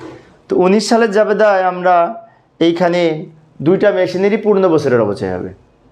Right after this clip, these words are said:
যেমন ওই এগারো লক্ষকে দশ দিয়ে ভাগ করে হয়েছে এক লাখ দশ হাজার,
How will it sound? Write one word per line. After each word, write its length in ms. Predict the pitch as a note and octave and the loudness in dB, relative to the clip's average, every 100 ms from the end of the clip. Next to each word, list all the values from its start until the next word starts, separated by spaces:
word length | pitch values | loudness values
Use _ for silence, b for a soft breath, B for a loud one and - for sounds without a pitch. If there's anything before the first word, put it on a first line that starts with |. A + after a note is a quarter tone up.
| _ _ _ _ _ _ B B B B | _ _ _ _ _ _ B B B B
যেমন 260 | A#3 B3 A3+ A3 - b b b | 0 2 0 -4 -12 b b b
ওই 80 | G#3+ A3 | 0 2
এগারো 180 | A3 A3 G#3+ | 2 2 2
লক্ষকে 300 | G#3+ G3+ G3+ G3 | 0 0 2 2
দশ 80 | G3+ | 2
দিয়ে 120 | F#3 F#3 | 2 2
ভাগ 100 | F3+ - | 0 0
করে 100 | F#3 | 0
হয়েছে 160 | F3+ E3 E3+ | 0 0 0
এক 60 | E3 | 0
লাখ 100 | E3 D3+ | 0 0
দশ 80 | D#3 | 0
হাজার, 260 | F3 A3+ | 2 2